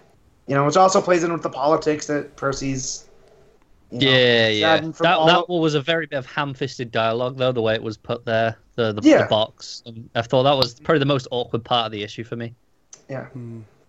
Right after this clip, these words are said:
Speaker 1: But I, I feel like he's filling out this political spectrum. We have Ollie on one side, and you got Broderick on the other,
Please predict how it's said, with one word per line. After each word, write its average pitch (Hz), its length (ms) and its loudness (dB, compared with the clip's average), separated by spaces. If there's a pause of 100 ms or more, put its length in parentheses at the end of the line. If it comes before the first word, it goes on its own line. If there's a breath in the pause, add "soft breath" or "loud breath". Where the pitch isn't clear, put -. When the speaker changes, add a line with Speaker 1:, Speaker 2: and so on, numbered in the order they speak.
(1160)
Speaker 1:
But 160 320 2
I, 170 40 4 (200)
I 170 40 2
feel 202 180 4
like 190 120 4
he's 190 180 -8
filling 175 240 2
out 165 160 0
this 156 120 -8
political 151 420 -2
spectrum. 139 520 -4 (600 soft breath)
We 165 100 2
have 165 100 4
Ollie 170 340 4
on 160 140 2
one 160 160 0
side, 151 680 2
and 151 120 -2
you 151 80 -2
got 147 280 2
Broderick 156 400 4
on 156 120 2
the 151 140 2
other, 151 580 2